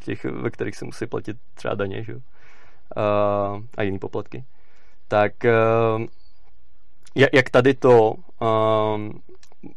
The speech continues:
vyvolává třeba tady ten jakoby negativní společenský jev, my jsme se shodli, že je negativní společenský jev,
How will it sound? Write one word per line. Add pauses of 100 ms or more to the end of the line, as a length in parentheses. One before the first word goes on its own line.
(720)
vyvolává
třeba
tady
ten
jakoby
negativní
společenský
jev,
my
jsme
se
shodli,
že
je
negativní
společenský
jev,